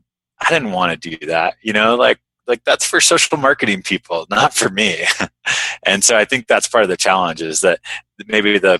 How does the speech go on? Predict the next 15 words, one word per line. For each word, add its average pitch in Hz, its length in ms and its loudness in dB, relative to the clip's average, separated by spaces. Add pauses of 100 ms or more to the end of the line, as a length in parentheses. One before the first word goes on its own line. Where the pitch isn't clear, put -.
(120)
the - 80 -4
people 101 260 -6
that 87 140 -4
should - 240 0
be 101 100 -4
creating 87 380 -2
that 85 200 -6
voice 82 460 -4 (360)
don't 104 180 -2
necessarily 90 480 2
want 85 320 -2
to - 100 -10
be - 120 -14
<laughs> - 40 -14
creating 85 300 0